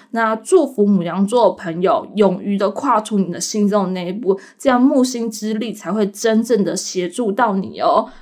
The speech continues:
好，那接下来呢，我们来看一下火星的部分。那火星呢，落入了你的十一宫的位置。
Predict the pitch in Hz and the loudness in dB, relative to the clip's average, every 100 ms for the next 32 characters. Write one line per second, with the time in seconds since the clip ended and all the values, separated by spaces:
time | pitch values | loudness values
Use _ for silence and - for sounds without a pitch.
0 | - 226 311 359 294 233 - 254 254 254 | -2 2 2 2 -2 -2 -2 0 0 0
1 | 240 208 190 190 190 185 175 196 185 190 | -2 -2 -2 0 0 -2 -2 -2 -2 -4
2 | 196 - 269 233 180 202 - 240 202 196 | -6 -6 -2 -2 -2 -4 -2 -2 -2 0
3 | 208 175 185 - 254 254 262 196 - 220 | 2 2 0 -8 -2 0 2 0 -6 -10
4 | - - 180 214 208 - 330 277 226 196 | -4 2 2 0 -12 -2 0 4 6 4
5 | 202 294 320 330 302 294 311 262 277 254 | 2 -4 2 4 4 4 6 6 6 4
6 | 202 180 180 - - - - 190 - 247 | 4 2 -6 -10 -12 -12 -4 -2 -2 -4
7 | 226 - 220 - 220 127 - 131 | 0 0 0 0 -2 -2 -8 -14